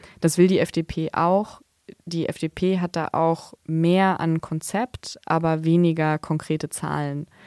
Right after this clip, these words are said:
Ja, das wäre dann quasi die Idee, dass man immer weniger Steuern zahlt und dann irgendwann negativ Steuern zurückbekommt.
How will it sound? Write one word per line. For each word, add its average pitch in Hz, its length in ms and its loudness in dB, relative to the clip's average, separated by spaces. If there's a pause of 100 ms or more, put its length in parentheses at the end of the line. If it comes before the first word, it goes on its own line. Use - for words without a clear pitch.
(460)
Ja, 147 260 2
das 151 180 -2
wäre 160 140 6
dann 156 260 0
quasi 160 320 -2
die 151 160 -6
Idee, 165 320 4
dass 160 220 -4
man 151 260 -2 (340)
immer 180 280 6
weniger 170 320 2
Steuern 170 400 0
zahlt 156 420 -2
und 151 140 -4
dann 147 120 -4
irgendwann 151 600 -4 (340)
negativ 170 960 2
Steuern 151 640 -2
zurückbekommt. - 1300 -4